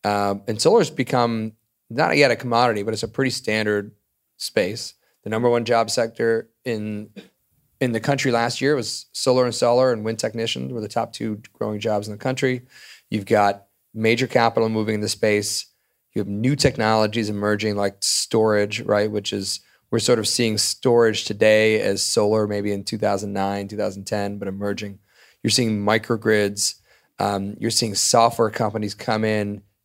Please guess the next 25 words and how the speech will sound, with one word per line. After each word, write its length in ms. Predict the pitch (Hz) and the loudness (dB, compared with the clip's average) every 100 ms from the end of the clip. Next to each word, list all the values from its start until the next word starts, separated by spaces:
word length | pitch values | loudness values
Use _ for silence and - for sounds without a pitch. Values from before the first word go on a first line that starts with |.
| - | 0
helping 340 | 113 117 113 | 2 2 -2
utilities 600 | 101 - 123 117 107 104 | -4 0 4 4 2 -4
figure 360 | - 120 110 104 | -4 -2 0 2
out 180 | 104 | 2
how 160 | 98 104 | 0 -2
to 80 | 101 | -2
manage 840 | 98 101 107 110 107 104 - - _ _ _ - | -2 0 2 2 2 0 -4 -6 _ _ _ -4
the 240 | 101 98 - _ _ - | -2 -2 -8 _ _ 2
overly 320 | 127 123 113 | 4 4 0
complex 600 | 107 117 107 107 107 - | 0 0 0 2 -2 -2
grid 280 | - 110 101 | 0 0 2
that's 140 | 98 | -4
being 220 | - 104 | -6 -6
developed 440 | 101 98 107 104 - | -2 0 2 2 -2
through 140 | 107 | -10
distributed 420 | 98 - 101 101 | -6 -6 -4 -6
generation. 720 | 98 101 104 127 123 113 - 104 _ - _ _ - | -6 -8 -2 -2 -2 -6 -10 -16 _ -20 _ _ -2
You 120 | 110 | 0
have 120 | 98 | 0
fifty 680 | - - - 143 139 - 110 | -8 -20 4 4 4 -2 -4
policy 640 | 107 - 135 131 131 127 117 | -4 2 6 6 4 0 -2
fiefdoms 520 | - 123 - 120 110 | 0 0 0 -2 -2
around 240 | 104 104 | -4 -6
the 180 | 101 - | -8 -6
country 480 | 127 123 117 113 113 | -4 -2 0 -2 -4